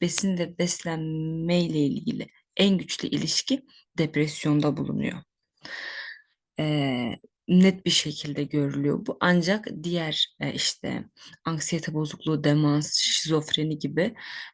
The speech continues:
e, bozukluklarda da rol oynadığı yapılan çalışmalarla gösteriliyor.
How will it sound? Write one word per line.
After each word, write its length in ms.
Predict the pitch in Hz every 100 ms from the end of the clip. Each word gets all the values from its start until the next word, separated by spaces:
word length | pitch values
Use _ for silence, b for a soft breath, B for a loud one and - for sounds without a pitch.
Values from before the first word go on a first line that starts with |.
| -
e, 100 | 147
bozukluklarda 840 | 165 156 156 - 160 156 175 185
da 200 | 196 196
rol 220 | 180 170 156
oynadığı 720 | 156 151 151 156 175 220 254 B B B B -
yapılan 340 | 165 175 160
çalışmalarla 760 | 151 180 160 - 143 147 156 202
gösteriliyor. 840 | 180 156 - 151 151 160 156 147